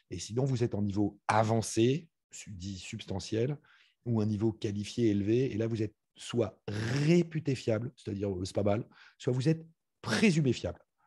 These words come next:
Là, vous êtes au niveau de la signature papier, mais toujours,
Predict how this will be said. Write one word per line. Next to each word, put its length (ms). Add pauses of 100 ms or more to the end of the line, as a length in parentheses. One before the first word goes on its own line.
(100)
Là, 80
vous 180
êtes 160
au 80
niveau 260
de 60
la 60
signature 420
papier, 460 (400)
mais 200
toujours, 480